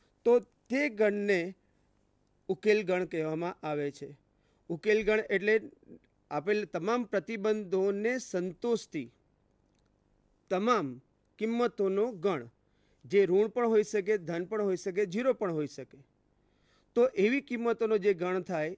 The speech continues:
એને આપણે ઉકેલ ગણ અથવા તો પ્ર-, આપણે સુરેખ સમસ્યાનો ઉકેલ કહીશું. ત્યાર પછી એની ત-, અ, આવે છે પ્રાપ્ય ઉકેલ. તો પ્રાપ્ય ઉકેલ એટલે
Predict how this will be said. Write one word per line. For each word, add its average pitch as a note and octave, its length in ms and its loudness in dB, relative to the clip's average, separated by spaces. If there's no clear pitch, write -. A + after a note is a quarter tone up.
એને F#3+ 200 -2
આપણે E3+ 400 -6
ઉકેલ F#3+ 360 -2
ગણ D#3 280 -6
અથવા - 240 -4
તો F#3 120 -4
પ્ર-, F3 200 -6
આપણે E3 320 -4
સુરેખ G3 280 -2
સમસ્યાનો E3+ 640 -4
ઉકેલ F3+ 400 -2
કહીશું. C#3 500 -10
ત્યાર G#3+ 200 2
પછી A#3 300 0
એની B3+ 220 0
ત-, B3 100 -6
અ, A3+ 180 -4
આવે G#3 240 4
છે A#3+ 300 2
પ્રાપ્ય A3+ 400 2
ઉકેલ. C#3 440 -2
તો G#3+ 80 2
પ્રાપ્ય F#3+ 540 0
ઉકેલ B3 440 0
એટલે A#3 440 2